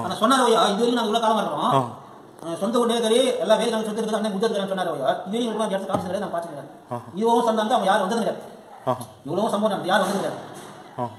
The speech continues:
Speaker 2: ஆனா அவருக்கு அவர் நீலகிரி, அவருடைய ஊர்ல வந்து நிறைய சொத்து எல்லாமே
Speaker 1: எல்லா
Speaker 2: சொந்தங்க எல்லாரும்
Speaker 1: இருக்குது. ஆனா நம்ம ஊர்ல இருந்து அப்ப ஆரம்பத்துல ஒண்ணு மாதிரி ஒரு ஆள் கூட
Speaker 2: ஆ.
Speaker 1: போய் பார்த்து சொல்லிட்டாங்க. அவர் காண மாட்டாரு.
Speaker 2: ம்ஹும்.
Speaker 1: அவர் போயிருந்தாரு.
Speaker 2: ம்.
Speaker 1: ஏன்னா இவங்க தடவை போயிருந்தா தான் நாங்களும் அவரை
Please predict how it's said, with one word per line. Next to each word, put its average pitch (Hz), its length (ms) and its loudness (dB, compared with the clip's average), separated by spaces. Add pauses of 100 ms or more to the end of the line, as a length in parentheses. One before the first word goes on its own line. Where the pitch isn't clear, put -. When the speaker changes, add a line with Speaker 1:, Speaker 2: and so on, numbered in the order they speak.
(420)
Speaker 2:
ஆனா 143 120 8
அவருக்கு 156 160 8
அவர் 131 120 4
நீலகிரி, 156 320 6
அவருடைய 135 260 6
ஊர்ல 156 140 8
வந்து 156 180 2
நிறைய 139 160 4
சொத்து 139 260 6
எல்லாமே 143 180 4 (200)
Speaker 1:
எல்லா 208 160 4
Speaker 2:
சொந்தங்க 147 220 4
எல்லாரும் 151 220 8
Speaker 1:
இருக்குது. - 280 2
ஆனா 233 100 0
நம்ம 208 100 0
ஊர்ல 247 80 2
இருந்து 233 120 6
அப்ப 220 160 4
ஆரம்பத்துல 247 360 2
ஒண்ணு 220 160 0
மாதிரி 233 160 2
ஒரு 226 80 4
ஆள் 240 100 4 (260)
கூட 135 100 6
Speaker 2:
ஆ. 120 80 0
Speaker 1:
போய் 120 140 0
பார்த்து 214 200 4
சொல்லிட்டாங்க. 190 260 0
அவர் 208 120 0
காண 202 100 0
மாட்டாரு. 170 220 -6 (120)
Speaker 2:
ம்ஹும். 131 200 -2
Speaker 1:
அவர் 214 160 0
போயிருந்தாரு. 180 260 4 (180)
Speaker 2:
ம். 123 120 -2 (180)
Speaker 1:
ஏன்னா 196 160 0
இவங்க 226 160 0
தடவை 220 180 0
போயிருந்தா 214 220 0
தான் 214 120 0
நாங்களும் 226 200 4
அவரை 190 220 -2